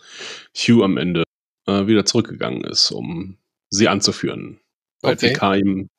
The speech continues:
Speaker 1: Energie gegeben hat. Gesagt hat, „Nein, du kannst der Anführer sein.“ Na ja.
Speaker 2: Vielleicht hat er ja auch Unimatrix Zero initialisiert.
Speaker 1: Ja. Mhm.
Speaker 2: Unimatrix Zero, wissen wir ja, ist dieses,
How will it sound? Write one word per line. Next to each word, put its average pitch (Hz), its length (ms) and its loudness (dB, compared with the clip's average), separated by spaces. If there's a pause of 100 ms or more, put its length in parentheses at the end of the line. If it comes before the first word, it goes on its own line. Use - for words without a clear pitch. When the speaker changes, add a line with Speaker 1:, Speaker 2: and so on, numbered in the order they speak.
(220)
Speaker 1:
Energie 98 420 2
gegeben - 460 -4
hat. - 280 -12 (300)
Gesagt 92 260 0
hat, 92 120 0
„Nein, 87 220 0
du 113 100 4
kannst - 280 -4
der - 100 -6
Anführer - 400 -10
sein.“ - 380 -14 (840)
Na 156 400 2
ja. 123 360 -4 (300)
Speaker 2:
Vielleicht - 280 -2
hat 120 120 -4
er 139 120 -2
ja 143 160 4
auch 113 200 -2
Unimatrix 117 680 -2
Zero 107 440 -4 (840)
initialisiert. 123 1000 -4 (340)
Speaker 1:
Ja. 107 80 -2
Mhm. 135 220 -6 (1000)
Speaker 2:
Unimatrix 107 520 -6
Zero, 143 340 0
wissen 131 240 -2
wir 120 80 -4
ja, 117 160 0
ist - 300 -2
dieses, 107 640 -2